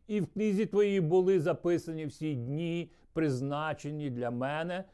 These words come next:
коли жодного з них ще не було». Це сто тридцять восьмий псалом, шістнадцятий вірш, але ми будемо читати з першого до останнього вірша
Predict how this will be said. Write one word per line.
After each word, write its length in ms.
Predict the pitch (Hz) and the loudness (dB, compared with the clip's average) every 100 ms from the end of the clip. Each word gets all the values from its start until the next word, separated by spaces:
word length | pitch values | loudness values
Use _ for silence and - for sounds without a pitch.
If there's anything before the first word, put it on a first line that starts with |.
| _ _ _ | _ _ _
коли 360 | - 143 139 131 | -2 2 2 2
жодного 920 | 104 117 180 226 240 156 165 139 123 | 0 4 4 6 4 2 -2 0 -2
з 60 | 113 | -2
них 280 | 113 95 | -4 -6
ще 300 | - - 127 | -10 -8 -6
не 160 | 120 110 | -4 -6
було». 520 | 98 110 160 196 160 | -4 -4 0 2 2
Це 240 | - 127 120 | 0 -6 -6
сто 240 | - 156 | -4 -4
тридцять 580 | 151 147 156 - 156 131 | -4 -6 -6 -4 -6 -4
восьмий 640 | 131 147 151 156 156 156 - | -2 0 0 -4 -8 -8 -12
псалом, 600 | - 156 151 151 156 175 - - _ _ _ _ _ _ _ _ | -2 2 4 6 4 2 -4 -20 _ _ _ _ _ _ _ _
шістнадцятий 920 | - 147 - 151 160 175 - 170 185 180 | -4 -4 -2 -2 0 0 -2 0 2 2
вірш, 320 | 190 160 - | 2 2 0
але 300 | 135 139 151 | 0 2 0
ми 140 | 170 170 | -2 -2
будемо 320 | 175 175 165 | -2 -2 -6
читати 440 | 170 170 165 160 | -6 -2 -2 -2
з 80 | - | -6
першого 920 | - 143 160 175 175 - 190 190 185 | -2 0 4 4 2 -4 -4 -2 -2
до 280 | 151 165 156 | 0 0 0
останнього 640 | 147 - 160 165 170 170 | -2 -2 0 0 -2 -2
вірша 600 | 160 165 - 156 147 104 | -2 -2 -2 0 2 0